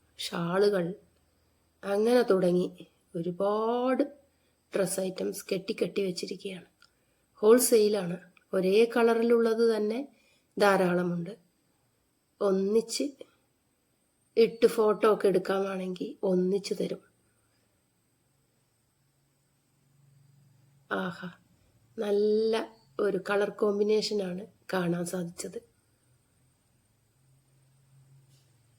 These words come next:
എല്ലാം ബാഗിലാക്കി വൃത്തിയാക്കി അടുക്കി വെച്ചിരിക്കുകയാണ്. നമുക്കെല്ലാം മടി കൂടാതെ അവർ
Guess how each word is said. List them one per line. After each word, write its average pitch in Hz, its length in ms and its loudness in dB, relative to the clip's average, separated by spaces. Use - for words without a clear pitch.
എല്ലാം 214 420 2
ബാഗിലാക്കി 196 720 0
വൃത്തിയാക്കി 196 960 -2
അടുക്കി 180 440 -2
വെച്ചിരിക്കുകയാണ്. 196 680 -4
നമുക്കെല്ലാം 226 720 2
മടി 220 200 4
കൂടാതെ 202 580 4
അവർ 185 180 0